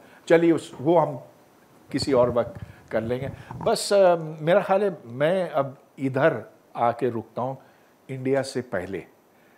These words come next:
क्योंकि इस पर सैर हासिल गुफ्तगू करने की ज़रूरत है कि आखिर इंडिया के लोगों ने क्या किया,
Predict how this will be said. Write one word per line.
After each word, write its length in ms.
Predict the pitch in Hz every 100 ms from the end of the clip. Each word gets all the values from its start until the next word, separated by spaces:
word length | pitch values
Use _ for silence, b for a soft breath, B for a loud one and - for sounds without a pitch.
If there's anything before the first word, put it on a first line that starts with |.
| _
क्योंकि 320 | 143 143 160 160 156 151 147 131 - b b _ _ _ _ _ - _ -
इस 180 | 170 175
पर 220 | - 175
सैर 360 | 165 147 151 156
हासिल 600 | 143 143 147 143 135 120
गुफ्तगू 540 | 120 117 131 127 135
करने 340 | 127 127 123 127
की 160 | 131
ज़रूरत 480 | 113 110 113 123 123 120
है 140 | 120
कि 220 | 117 123
आखिर 540 | 123 113 107 127 117 110 b b b b b b b _ _ _ _ _ _ _
इंडिया 520 | 147 156 160 165 165 147 123 B B B _ _ _ _ _ _ -
के 120 | 143
लोगों 340 | 127 135 143
ने 140 | 143 139
क्या 240 | 143 123
किया, 460 | 123 131 120 117